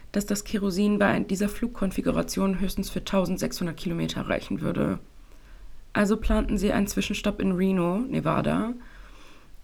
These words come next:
um die Maschine noch einmal neu zu betanken. Kurz vor Abflug verlangte Cooper noch, dass die hintere Ausgangstür des Flugzeugs geöffnet werden und die Treppe ausgezogen sein sollte.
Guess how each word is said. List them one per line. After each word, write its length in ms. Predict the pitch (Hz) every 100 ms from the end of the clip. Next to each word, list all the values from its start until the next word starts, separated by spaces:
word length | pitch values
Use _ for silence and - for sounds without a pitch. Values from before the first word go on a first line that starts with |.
| - -
um 140 | 208
die 80 | 208
Maschine 360 | 202 202 185
noch 120 | 180 -
einmal 200 | 196 175
neu 180 | 170
zu 140 | - -
betanken. 600 | - - - - 185 185 - - - - - - - - - - - - - - - - - -
Kurz 200 | 247 247
vor 140 | 247
Abflug 340 | - - 233 -
verlangte 360 | 202 202 202
Cooper 340 | - 220 208 208
noch, 220 | 196 196
dass 200 | - -
die 80 | 196
hintere 320 | 202 196 185
Ausgangstür 580 | 190 - 190 180 - 165
des 140 | 160
Flugzeugs 480 | - 123 - 175 -
geöffnet 500 | 131 - - 175 -
werden 380 | 185 180 190 -
und 160 | 170
die 100 | 180
Treppe 320 | - - -
ausgezogen 540 | 55 - - - - 80
sein 240 | - -
sollte. 340 | - - -